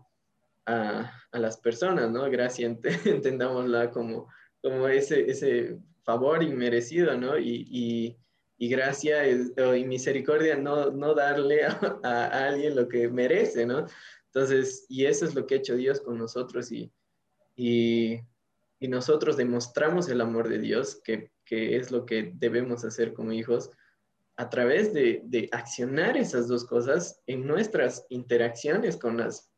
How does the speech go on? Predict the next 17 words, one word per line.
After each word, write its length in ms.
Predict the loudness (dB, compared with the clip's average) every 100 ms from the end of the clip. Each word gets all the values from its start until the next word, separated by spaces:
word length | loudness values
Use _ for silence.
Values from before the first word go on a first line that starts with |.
| _
con 160 | -6
las 140 | -4 0
demás 280 | -2 -2 -8
personas, 560 | -8 -6 -4 -2 -2
¿no? 280 | -4 -6 -8 _ _ _ _ _ _ _ _ -2
Eh, 380 | 2 4 4 2 -2 -8 -20 -20 _ _ _ _ _ _ _
Jesús 360 | -10 -6 -4 -2
nos 160 | -2 0
dijo, 280 | -2 0 0
"Ama 200 | 0 -2
a 80 |
tu 120 | -6 -4
prójimo 560 | 0 0 -2 -6 -6
como 300 | -8 -8 -6
a 120 | -8
ti", 440 | -6 -4 -4 -6 -18
¿no? 400 | -10 -8 -8 -12